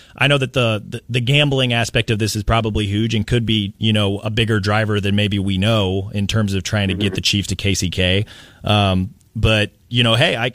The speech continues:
Speaker 1: that, that's a lot. You know, you can create a mini entertainment district out there, kinda like, you know, what,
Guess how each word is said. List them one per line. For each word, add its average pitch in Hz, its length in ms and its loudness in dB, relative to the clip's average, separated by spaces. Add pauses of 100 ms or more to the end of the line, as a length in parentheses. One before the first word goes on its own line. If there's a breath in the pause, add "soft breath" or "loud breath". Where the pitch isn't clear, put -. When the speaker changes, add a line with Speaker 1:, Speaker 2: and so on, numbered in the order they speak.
(160)
Speaker 1:
that, 165 280 -2
that's 151 160 -2
a 147 60 2
lot. 139 220 2
You 139 80 0
know, 135 60 2
you 135 120 0
can 127 140 0
create 135 560 2
a 120 60 -2
mini 110 340 0
entertainment 104 480 -2
district 101 340 -4
out 98 140 -4
there, 101 80 -2
kinda 127 280 0
like, 113 280 0
you 113 160 -4
know, 107 100 0
what, 101 220 -2